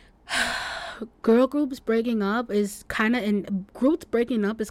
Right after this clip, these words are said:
inevitable, especially if you went in there as a solo artist on, like, American T V shows. I don't really know how it works for, like, Koreans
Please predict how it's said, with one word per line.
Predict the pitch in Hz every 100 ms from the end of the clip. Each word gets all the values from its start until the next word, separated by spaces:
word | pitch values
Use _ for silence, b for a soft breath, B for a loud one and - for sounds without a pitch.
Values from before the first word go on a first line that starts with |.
| -
inevitable, | 214 196 185 185 214 233 269 277
especially | 208 196 190 202 226 -
if | 190
you | 196
went | 185 190
in | 196 190
there | 190
as | 185 190
a | 175
solo | - 190 185
artist | 180 185 202 214 B B B -
on, | 185 175
like, | 170 175
American | 180 170 175 -
T | 196 196
V | 196
shows. | - 185 180 180
I | - 202
don't | 208
really | 208
know | 190 175
how | 180
it | 170
works | 175 170 -
for, | 180
like, | -
Koreans | - 180 208 202 196 190 196 196